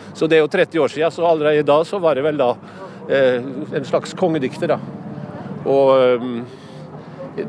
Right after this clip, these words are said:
at det, at det, akkurat det ble spurt, det kan jeg faktisk ikke svare på. Men, eh, jeg håper at jeg har løst oppgaven på en sånn måte at, eh,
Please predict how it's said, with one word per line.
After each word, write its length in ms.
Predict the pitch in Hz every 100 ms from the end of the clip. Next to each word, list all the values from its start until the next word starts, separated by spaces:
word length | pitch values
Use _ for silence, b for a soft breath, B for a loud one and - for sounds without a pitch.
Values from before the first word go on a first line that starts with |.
| -
at 200 | 156 -
det, 220 | 147 127 123 151
at 200 | 139 -
det, 160 | 139 147
akkurat 280 | - 131
det 140 | 127 101
ble 120 | 104
spurt, 260 | - 110 104
det 120 | 120
kan 120 | 131
jeg 200 | 87 82
faktisk 360 | - - 95 -
ikke 220 | - 95
svare 320 | 151 104 104
på. 120 | - - -
Men, 280 | 139 135 131
eh, 340 | 120 113 110 113 - B B B -
jeg 100 | 147
håper 260 | 156 123
at 120 | 110
jeg 80 | 143
har 80 | 135
løst 240 | 127 117
oppgaven 460 | 139 117 113 104 101
på 60 | 113
en 100 | 95
sånn 180 | 120
måte 280 | 117 117 -
at, 260 | 110 -
eh, 100 | 139